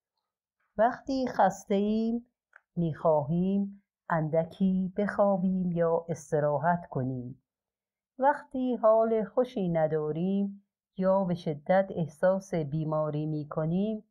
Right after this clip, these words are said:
کودک درون دارد به ما هشدار می‌دهد و از ما می‌خواهد که از او مراقبت کنیم. بعدها درمانگرم به من گفت که در نخستین رویارویی با کودک درونم،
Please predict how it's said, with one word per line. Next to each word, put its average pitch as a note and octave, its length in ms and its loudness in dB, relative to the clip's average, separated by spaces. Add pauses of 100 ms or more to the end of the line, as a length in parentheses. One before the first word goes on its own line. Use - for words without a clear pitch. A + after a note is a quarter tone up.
(540)
کودک G#3 400 0
درون G#3+ 560 4
دارد F3+ 480 2
به F3 100 -2
ما E3+ 300 -2
هشدار F#3 580 2
می‌دهد F3 680 0
و E3 40 2
از D#3 300 0
ما F3+ 200 2
می‌خواهد G3 760 0
که E3 140 2
از D3 280 0
او F3 260 -4
مراقبت E3+ 640 0
کنیم. C3 580 -6 (880)
بعدها A3+ 760 4
درمانگرم E3+ 760 4
به E3 120 0
من D#3+ 200 -2
گفت F#3+ 480 -4
که G3 100 -4
در F3 180 2
نخستین F3+ 760 -2
رویارویی F#3 880 -2
با F3 220 0
کودک D3 640 -4
درونم، G3 680 0